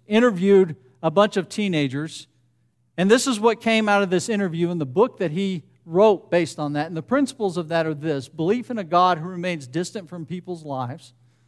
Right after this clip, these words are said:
People are supposed to be good to each other, i e moral. The universal purpose of life is being happy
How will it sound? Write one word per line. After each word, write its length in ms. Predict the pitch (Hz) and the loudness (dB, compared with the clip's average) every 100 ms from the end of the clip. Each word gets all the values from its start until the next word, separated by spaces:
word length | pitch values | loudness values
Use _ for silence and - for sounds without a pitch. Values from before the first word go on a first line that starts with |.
| _ _ _ _ _ _ _ _ _ _ _ | _ _ _ _ _ _ _ _ _ _ _
People 280 | - 262 254 | 2 4 6
are 100 | 254 | 6
supposed 440 | 208 220 214 240 226 | 6 2 4 4 2
to 60 | |
be 120 | 226 | -4
good 260 | 185 214 226 | 4 6 6
to 80 | 214 | 2
each 240 | 208 - | -4 0
other, 400 | 202 190 214 190 - | 2 2 0 -4 -4
i 220 | 160 196 | -2 0
e 140 | 220 | -2
moral. 540 | 233 196 175 185 220 - _ _ _ _ _ _ _ | -2 -2 0 0 -2 -10 _ _ _ _ _ _ _
The 100 | 175 | 0
universal 580 | 196 269 254 262 247 220 | 4 4 6 6 4 -2
purpose 440 | - 262 262 233 | 2 2 2 -2
of 140 | 220 185 | -4 0
life 380 | 202 226 226 | 2 4 2
is 100 | 202 | -4
being 320 | 156 214 196 165 | -2 -2 -2 -4
happy 600 | - 196 220 240 254 | -4 0 0 0 -4